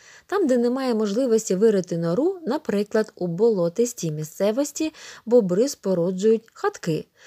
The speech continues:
Для цього численні гілочки скріплюються мулом і землею. Хатка бобра нагадує кубку хмизу, та насправді це надійна фортеця від ворогів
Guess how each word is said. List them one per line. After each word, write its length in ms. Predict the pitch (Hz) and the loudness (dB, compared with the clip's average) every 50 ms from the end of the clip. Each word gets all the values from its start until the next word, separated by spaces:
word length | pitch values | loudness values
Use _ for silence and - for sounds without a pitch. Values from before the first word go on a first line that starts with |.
| - - - | -20 -16 -10
Для 200 | - 170 175 180 | 0 2 2 2
цього 260 | 170 - 190 180 180 170 | 4 2 2 2 2 0
численні 580 | 175 175 170 - - 180 190 185 180 180 175 | -2 -4 -6 -4 -2 0 0 2 2 0 0
гілочки 540 | 175 170 180 202 233 285 302 - - - 180 | 0 0 0 0 0 0 0 -2 -2 -4 -4
скріплюються 720 | 175 - - 160 180 190 - 262 277 269 240 - - 190 | -4 -4 -4 -4 -4 -2 -2 0 0 0 0 0 -2 0
мулом 520 | 170 170 165 160 156 160 196 220 226 208 180 - | 0 0 0 0 0 0 0 0 0 0 -2 -4
і 120 | - 170 | -6 -6
землею. 500 | 156 151 196 214 220 226 208 185 160 151 - - _ _ _ _ _ _ _ _ | -2 0 0 0 2 0 0 0 -2 -4 -8 -14 _ _ _ _ _ _ _ _
Хатка 460 | - - 185 170 160 156 - - 151 143 | -8 -4 -4 -4 -4 -4 -6 -10 -8 -6
бобра 560 | 147 160 151 156 170 220 269 302 339 311 - - | -6 -6 -4 -2 0 0 0 0 -2 -6 -10 -8
нагадує 680 | 175 156 160 160 170 160 170 196 220 196 196 180 160 - _ _ _ _ _ _ _ _ | -6 -4 -4 -2 -2 -2 0 0 0 2 2 0 0 0 _ _ _ _ _ _ _ _
кубку 340 | - 254 240 - - 370 | -2 -2 -2 0 -2 -2
хмизу, 540 | 415 - - 247 220 190 165 147 156 151 - - _ _ _ _ | -2 0 -2 0 0 0 0 -2 -4 -4 -6 -10 _ _ _ _
та 100 | - 165 | -10 -8
насправді 640 | 160 165 165 165 - 185 208 220 226 202 170 175 165 165 - - - - - _ | -6 -6 -6 -6 -4 0 0 2 2 2 0 -2 -2 -4 -6 -14 -20 -20 -20 _
це 240 | - - 185 214 269 | -4 0 0 0 0
надійна 540 | 285 277 233 180 151 160 180 196 196 196 190 | 0 -2 -2 -2 0 0 0 0 0 -2 -2
фортеця 600 | - - 202 202 - 233 233 226 220 - 180 165 | -4 -4 -6 -4 -2 0 0 0 0 -2 -4 -4
від 160 | 160 156 143 | -4 -4 -6
ворогів 580 | 151 156 160 160 156 143 151 185 240 294 - | -6 -6 -4 -4 -4 -4 -4 -2 -2 -4 -4